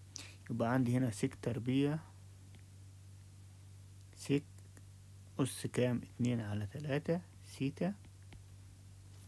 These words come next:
في الأربعة يبقى الجذر التكعيبي الأربعة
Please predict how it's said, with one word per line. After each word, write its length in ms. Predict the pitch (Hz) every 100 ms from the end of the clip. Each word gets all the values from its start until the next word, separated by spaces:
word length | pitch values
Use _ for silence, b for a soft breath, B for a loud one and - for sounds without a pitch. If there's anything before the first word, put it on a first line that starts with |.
| - - - B B B B B B B B B B B B - - - -
في 360 | 147 151 135
الأربعة 500 | 135 127 120 151 156
يبقى 280 | 156 113 -
الجذر 380 | 113 127 131 131
التكعيبي 800 | 113 107 101 117 127 135 135 135 B B B B B - - - - - - - - - - - - - - - - - - - - 170
الأربعة 640 | 123 107 123 127 151 202